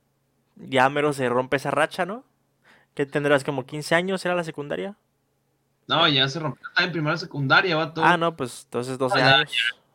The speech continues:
Speaker 1: Doce,
Speaker 2: Ya esa
Speaker 1: quince.
Speaker 2: vara suerte se fue, vato.
Speaker 1: Pues no se nota, vato, eh.
Speaker 2: No, yo sí lo he notado, vato. No, no te creas. No, no siento que tengo mala suerte, vato. O quién sabe.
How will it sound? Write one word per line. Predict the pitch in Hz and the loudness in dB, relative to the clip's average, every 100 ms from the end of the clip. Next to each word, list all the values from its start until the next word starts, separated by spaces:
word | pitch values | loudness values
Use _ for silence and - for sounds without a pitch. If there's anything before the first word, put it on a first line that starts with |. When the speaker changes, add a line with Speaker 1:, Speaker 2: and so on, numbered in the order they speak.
| _ | _
Speaker 1:
Doce, | 156 139 143 | -8 0 4
Speaker 2:
Ya | |
esa | 156 | 4
Speaker 1:
quince. | 160 | 4
Speaker 2:
vara | 160 156 | 2 2
suerte | - - 165 | -4 -10 -10
se | - _ 127 | -10 _ -2
fue, | 117 | -2
vato. | - - _ _ _ _ _ _ _ _ _ _ _ _ | -2 -10 _ _ _ _ _ _ _ _ _ _ _ _
Speaker 1:
Pues | 131 | -10
no | 120 | -8
se | 123 139 | -6 -4
nota, | 143 165 | -2 0
vato, | 165 165 | 0 -2
eh. | 180 - _ _ _ _ _ - - - - | -6 -10 _ _ _ _ _ -16 -16 -16 -10
Speaker 2:
No, | - 147 165 | 0 2 2
yo | 143 143 | 2 -2
sí | 151 | -2
lo | 160 | -2
he | |
notado, | 160 139 127 131 | -2 0 0 2
vato. | 120 - - - | 0 -4 -16 -2
No, | 151 | 2
no | 185 | 4
te | 185 | 2
creas. | 170 175 165 - _ _ _ _ _ _ _ _ _ _ _ _ - | 0 -2 -2 -10 _ _ _ _ _ _ _ _ _ _ _ _ -4
No, | 143 156 160 | 0 2 2
no | 156 156 | 2 -2
siento | 165 165 | -4 -6
que | 135 | -8
tengo | 135 147 | -6 -4
mala | 151 143 | -2 -4
suerte, | 139 131 - | -6 -8 -8
vato. | 156 151 170 - _ _ | -10 -10 -14 -16 _ _
O | 120 | -12
quién | 117 117 | -12 -14
sabe. | - 92 135 | -12 -8 -8